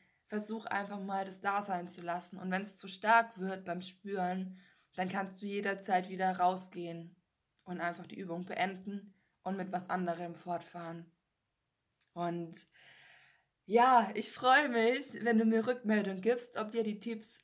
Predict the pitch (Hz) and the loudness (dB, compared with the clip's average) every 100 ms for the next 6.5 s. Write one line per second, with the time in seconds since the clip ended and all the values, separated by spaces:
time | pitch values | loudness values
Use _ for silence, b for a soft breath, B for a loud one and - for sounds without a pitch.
0 | - 208 214 277 277 - - 233 202 240 | -8 -6 -4 -4 -4 -6 0 2 8 6
1 | 262 220 180 180 185 202 220 214 - 190 | 6 -2 0 4 4 2 -2 -4 -2 0
2 | 190 190 196 185 202 202 - 220 208 180 | 2 0 -4 -2 -4 -4 -4 2 6 6
3 | - 220 226 208 180 196 208 214 - 208 | 4 2 2 2 0 -2 -2 -4 -4 -4
4 | 202 196 - 220 233 214 190 185 - - | -4 -8 -6 -2 0 0 -2 -6 -10 -12
5 | 277 240 185 170 180 - 175 165 175 185 | -6 -2 -2 -4 -8 -4 -2 -2 -4 -6
6 | 214 233 214 196 196 | 0 0 0 -6 -8